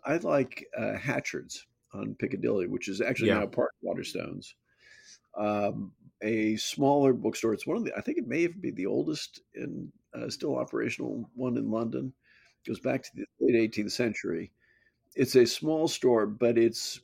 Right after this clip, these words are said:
Speaker 1: just beautifully arranged, and the staff really know their books.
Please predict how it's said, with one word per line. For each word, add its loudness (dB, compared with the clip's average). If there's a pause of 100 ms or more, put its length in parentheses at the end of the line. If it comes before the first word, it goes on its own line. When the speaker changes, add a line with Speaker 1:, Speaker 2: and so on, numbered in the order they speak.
(100)
Speaker 1:
just -2 (300)
beautifully 0
arranged, -4
and -4
the 0
staff -2
really 2
know 0
their -2
books. -4